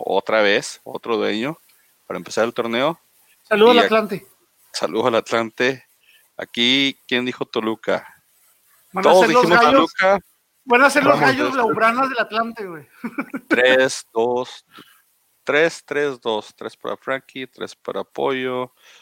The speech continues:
Speaker 1: dos puntos, perdón, dos puntos para mí. Estamos ahí,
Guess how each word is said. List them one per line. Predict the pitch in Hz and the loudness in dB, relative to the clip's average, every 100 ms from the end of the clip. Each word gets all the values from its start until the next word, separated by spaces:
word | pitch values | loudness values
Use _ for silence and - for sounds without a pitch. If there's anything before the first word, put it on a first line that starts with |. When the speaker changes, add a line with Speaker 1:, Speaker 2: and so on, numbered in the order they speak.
| _ _ - | _ _ -6
Speaker 1:
dos | 104 | -6
puntos, | - 101 107 - - _ _ _ - _ _ _ _ _ | -6 -12 -12 -16 -20 _ _ _ -20 _ _ _ _ _
perdón, | 110 104 107 | -4 -2 -2
dos | 107 - | -4 -6
puntos | 117 107 - | -8 -10 -10
para | 107 95 | -8 -8
mí. | 95 101 _ _ _ - - - _ _ - | -8 -12 _ _ _ -20 -20 -20 _ _ -18
Estamos | - 117 113 | -2 0 2
ahí, | 110 110 139 151 | 4 4 4 2